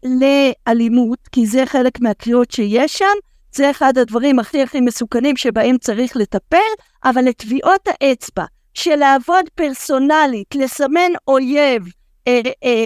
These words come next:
פרסונלי וללכת כנגדו, זה טביעות האצבע של איך עובדים, אה, אם תרצו, כוח שהוא מאוד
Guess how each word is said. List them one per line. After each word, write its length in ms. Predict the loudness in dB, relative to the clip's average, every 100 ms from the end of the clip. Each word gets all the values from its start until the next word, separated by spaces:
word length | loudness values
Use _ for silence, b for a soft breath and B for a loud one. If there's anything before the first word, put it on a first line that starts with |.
| -2
פרסונלי 760 | -4 -2 -2 0 2 2 2 -2
וללכת 560 | -2 0 0 0 -2 -2
כנגדו, 420 | -2 -2 -2 2 2 2 _ _
זה 80 | -2 -2
טביעות 380 | -2 -2 0 2
האצבע 360 | 0 0 -2 -2
של 220 | 0 2
איך 140 | 2
עובדים, 460 | 0 -6 0 2 4
אה, 100 | 2 2
אם 160 | 2 2
תרצו, 520 | -2 -6 -4 -2 -2 -6 _ _ -12
כוח 600 | 0 2 4 4 0 -8 _ _ _
שהוא 520 | -8 0 0 0 0 0
מאוד 460 | 0 0 2 2